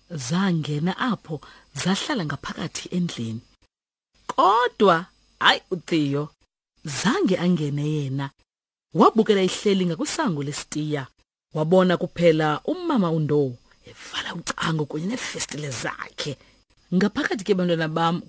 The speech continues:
kwakungekho nezo zitya wayethembise ngazo, kungekho nadangatya lomlilo kwamama uNdo.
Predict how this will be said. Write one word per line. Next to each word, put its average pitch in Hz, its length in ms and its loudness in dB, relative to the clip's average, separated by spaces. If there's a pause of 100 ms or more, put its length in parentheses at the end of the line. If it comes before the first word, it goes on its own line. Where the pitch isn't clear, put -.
kwakungekho 277 640 2
nezo 240 360 0
zitya 147 480 -4
wayethembise 143 720 -4
ngazo, 135 460 -6
kungekho 180 680 6
nadangatya 143 680 -4
lomlilo 175 800 0
kwamama 143 420 -2
uNdo. 131 380 -4